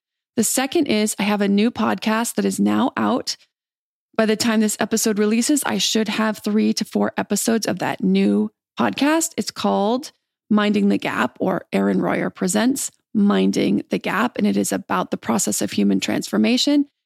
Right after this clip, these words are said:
It's about showing up authentically as ourselves in life and stepping into the person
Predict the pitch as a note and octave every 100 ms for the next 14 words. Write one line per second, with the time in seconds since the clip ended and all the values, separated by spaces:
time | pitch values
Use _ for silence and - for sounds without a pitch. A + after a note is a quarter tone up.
0 | - G#3+ G#3+ G3 G#3 - G#3+ G#3 G3 G3+
1 | G3+ - G3 A3 - G#3+ - F#3+ G3 F#3
2 | - A3 G#3 F#3+ F#3+ G3+ G#3 A#3+ C4 -
3 | _ _ _ _ _ G3+ G#3 G3 - _
4 | _ _ - - B3+ C4 B3 A3 A3 G#3+
5 | A3+ G#3+ G3+ - G3+ F#3 G3 F#3+